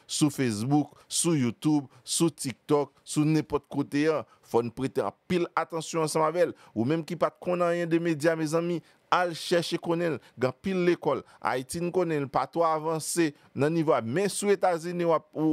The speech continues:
ou bezwen fè l, ebyen, al aprann ni, paske ou bezwen gen fòmasyon an pou ka, an di, rele tèt ou, tèl bagay. Nou, tout Ayisyen nèt, la gon sèl tit nan, nan, nan,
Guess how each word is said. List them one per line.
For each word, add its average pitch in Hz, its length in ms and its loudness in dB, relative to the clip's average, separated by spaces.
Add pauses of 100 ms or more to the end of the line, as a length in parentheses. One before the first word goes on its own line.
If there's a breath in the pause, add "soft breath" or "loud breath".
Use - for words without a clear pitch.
ou 156 120 0
bezwen 160 440 0
fè 175 220 2
l, 131 80 -2 (260 loud breath)
ebyen, 131 160 -2 (160)
al 131 240 0
aprann 156 400 -2
ni, 185 160 -2
paske 135 480 -4 (240 soft breath)
ou 208 160 0
bezwen 170 480 0 (220 soft breath)
gen 147 340 0
fòmasyon 143 880 0
an 156 100 0 (240 soft breath)
pou 170 160 -2
ka, 147 300 -2 (180 soft breath)
an 139 240 0
di, 147 220 2
rele 135 240 2
tèt - 260 -4
ou, 185 160 -4 (240 soft breath)
tèl 147 180 2
bagay. 147 380 0 (160 soft breath)
Nou, 135 240 2
tout 135 240 -4
Ayisyen 143 480 -4
nèt, 170 160 0 (400)
la 127 220 4
gon 143 160 -4
sèl 170 320 2
tit - 260 -8
nan, 151 320 0
nan, 135 300 0
nan, 135 180 0